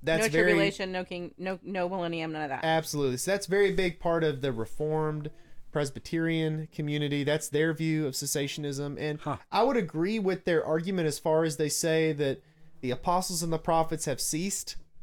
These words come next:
Speaker 1: and so we shouldn't expect these same miracles to be occurring today. So I agree with that. However, I think that the other cessationist view, the dispensational one, is even more powerful because it gives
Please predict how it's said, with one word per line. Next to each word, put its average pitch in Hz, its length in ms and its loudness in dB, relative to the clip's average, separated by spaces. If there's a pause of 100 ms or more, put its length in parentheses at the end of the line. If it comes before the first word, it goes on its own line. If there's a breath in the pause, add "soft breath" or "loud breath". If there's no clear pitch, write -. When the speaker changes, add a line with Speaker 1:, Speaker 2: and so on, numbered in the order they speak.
(320)
Speaker 1:
and 139 160 -2
so 151 640 2
we 139 100 -2
shouldn't 143 300 -2
expect - 540 -2
these 170 220 -4
same 170 300 -2
miracles 160 500 0
to 151 100 -4
be 147 220 0
occurring 139 420 -4
today. 165 440 0 (180 soft breath)
So - 140 2
I 185 100 6
agree 151 300 0
with 220 180 2
that. 226 300 2 (240 soft breath)
However, 180 380 4
I 170 80 4
think 196 340 -4
that 160 240 0
the 143 280 0
other 220 580 2
cessationist 143 680 -2
view, 113 280 -4 (580)
the 139 200 0
dispensational 175 800 0
one, 151 180 2
is 139 140 -2
even 139 200 -2
more 175 400 2
powerful 107 460 -2
because 147 320 -4
it 156 100 -2
gives 156 360 -2